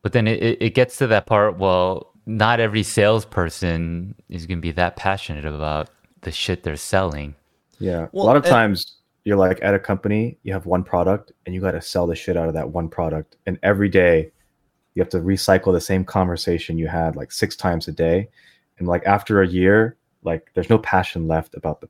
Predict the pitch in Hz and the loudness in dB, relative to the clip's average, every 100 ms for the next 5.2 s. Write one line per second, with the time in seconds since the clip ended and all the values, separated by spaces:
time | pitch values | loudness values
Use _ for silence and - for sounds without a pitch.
0 | - 87 82 82 - 90 98 101 95 92 | -12 -6 -2 -4 -4 0 4 4 4 2
1 | 92 - 98 107 110 - 107 98 95 90 | 0 0 2 2 2 0 2 2 0 -2
2 | 85 - 98 101 107 107 107 95 87 87 | -4 -4 -2 2 2 2 0 0 2 4
3 | 87 - 82 80 - 90 95 90 87 90 | 2 -2 -6 -6 -6 -2 -2 -2 -4 -4
4 | 76 76 78 - - - - 254 - - | -4 -4 -6 -10 -18 -10 0 4 6 6
5 | 233 - | 4 2